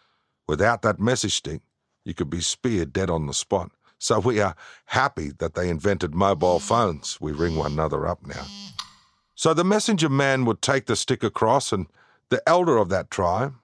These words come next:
would then either accept that or say, "No, you can't go through." If you were granted permission, then your whole family could travel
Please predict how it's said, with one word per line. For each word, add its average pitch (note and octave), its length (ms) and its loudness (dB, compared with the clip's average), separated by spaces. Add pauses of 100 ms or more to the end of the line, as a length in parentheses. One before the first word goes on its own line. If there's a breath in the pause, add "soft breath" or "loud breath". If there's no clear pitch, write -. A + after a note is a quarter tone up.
(260)
would A#2 160 -2
then B2 180 2
either A2+ 320 2
accept - 440 -2
that F2+ 260 -2 (400)
or A2+ 120 2
say, A#2+ 220 2
"No, A2+ 280 2
you G2 180 0
can't G2 280 -2
go E2+ 180 -2
through." F2+ 420 -2 (720)
If E3+ 160 0
you A#3+ 100 4
were F#3 80 4
granted B2+ 360 2
permission, G2+ 580 0 (340 loud breath)
then A#2 140 0
your A#2 120 2
whole E3+ 400 2
family D#3+ 480 0
could G#2+ 200 -4
travel A#2+ 520 0